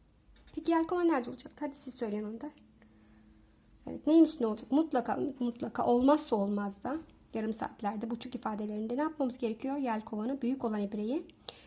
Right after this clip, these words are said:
mutlaka ve mutlaka altının üzerine getirmeniz gerekiyor çocuklar. Unutmayın. Aksi takdirde buçuk ifadesini kullanamayız. Şu an saat on buçuk. Altı buçuk. Üç buçuk.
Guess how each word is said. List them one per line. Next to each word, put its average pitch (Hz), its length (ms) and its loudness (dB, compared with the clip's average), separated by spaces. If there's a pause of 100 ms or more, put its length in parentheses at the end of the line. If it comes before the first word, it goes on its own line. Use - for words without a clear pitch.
(160)
mutlaka 285 640 2
ve 220 100 0
mutlaka 302 800 0
altının 254 440 0
üzerine 262 320 2
getirmeniz 254 420 -2
gerekiyor 226 240 -6
çocuklar. 208 480 -10
Unutmayın. 233 480 -4 (1400)
Aksi 269 240 0
takdirde 285 380 0
buçuk 277 220 -6
ifadesini 240 340 -4
kullanamayız. 226 520 -2 (440)
Şu - 160 -2
an 226 80 2
saat - 540 -6
on 277 720 2 (800)
buçuk. 320 320 -8 (1120)
Altı 233 540 0 (240)
buçuk. - 400 -12 (180)
Üç 330 420 0 (260)
buçuk. - 480 -10